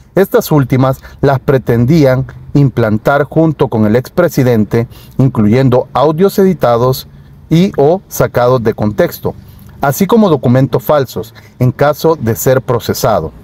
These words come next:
Las investigaciones de la Fiscalía General de la República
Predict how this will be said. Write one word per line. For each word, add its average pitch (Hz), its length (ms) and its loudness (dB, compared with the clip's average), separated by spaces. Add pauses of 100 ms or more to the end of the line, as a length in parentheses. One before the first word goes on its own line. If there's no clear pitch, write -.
(380)
Las 156 180 2
investigaciones 202 680 0
de 156 100 0
la 131 80 2
Fiscalía 135 500 0
General 135 380 2
de 139 80 2
la 131 100 2
República 123 680 0